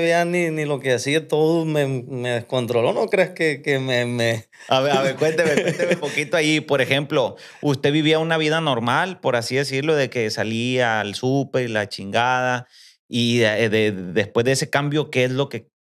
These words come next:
Speaker 2: realmente sucede en su vida?
Speaker 1: Sí, no, pues imagínese, pues ya era algo de que fotos. Primero no conocían, las canciones andaban pegando ya, la de Acá Distante andaba, el disquito ese machín,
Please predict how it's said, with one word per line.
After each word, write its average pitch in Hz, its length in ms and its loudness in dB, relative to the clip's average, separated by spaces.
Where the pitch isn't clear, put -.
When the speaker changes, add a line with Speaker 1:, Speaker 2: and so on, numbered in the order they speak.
Speaker 2:
realmente 113 600 -2
sucede 110 400 -2
en 117 80 -6
su 107 120 -10
vida? 92 360 -4
Speaker 1:
Sí, 123 400 -6
no, 135 220 -4
pues 180 140 -2
imagínese, 156 680 -2
pues 135 260 -4
ya 135 180 4
era 147 140 4
algo 147 260 0
de 143 160 2
que 131 140 -6
fotos. 135 680 -4
Primero 170 340 2
no 233 220 0
conocían, 180 720 0
las 143 180 0
canciones 151 360 0
andaban 185 380 2
pegando 160 460 0
ya, 143 300 0
la 131 100 2
de 131 80 4
Acá 147 160 2
Distante 160 580 0
andaba, 151 400 2
el 156 80 -2
disquito 139 420 -2
ese 170 380 0
machín, 143 580 -4